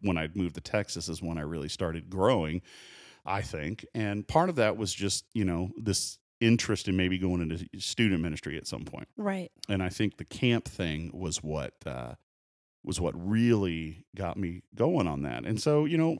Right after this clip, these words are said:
Speaker 1: in between coming home, you know, going to school, it was pretty low key. I didn't date in high school.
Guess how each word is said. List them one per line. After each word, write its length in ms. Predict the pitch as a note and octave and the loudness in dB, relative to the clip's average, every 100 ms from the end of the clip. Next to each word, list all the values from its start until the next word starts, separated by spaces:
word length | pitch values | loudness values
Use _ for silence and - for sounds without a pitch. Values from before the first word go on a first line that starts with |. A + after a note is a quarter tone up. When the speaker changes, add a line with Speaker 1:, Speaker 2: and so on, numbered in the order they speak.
| - | 0
Speaker 1:
in 120 | A2 | 2
between 340 | A2+ - B2 A#2 | 2 4 2 4
coming 260 | A2 G#2+ | 2 2
home, 540 | G2+ G2+ G#2+ G#2+ G#2+ G2 | 4 4 4 4 0 -2
you 140 | G#2 G2 | -2 0
know, 260 | F#2 F#2 F2+ | 2 0 -2
going 220 | - F#2 | 0 2
to 60 | G2 | 2
school, 420 | - F2+ F#2+ F#2 | 0 -2 0 0
it 40 | F2+ | -2
was 100 | A2 | -4
pretty 280 | - E4+ C4+ | 0 2 2
low 200 | G2+ F#2 | 2 2
key. 260 | - A2 - - - - _ - | 0 -2 -2 -20 -20 -20 _ 2
I 80 | D3 | 6
didn't 280 | G3 C3 F2 | 6 6 2
date 260 | F2 G#2+ | -2 0
in 80 | A#2 | 0
high 200 | A#2 D3+ | 0 0
school. 520 | - F3 E3+ E3+ F3 | -2 -2 0 0 -4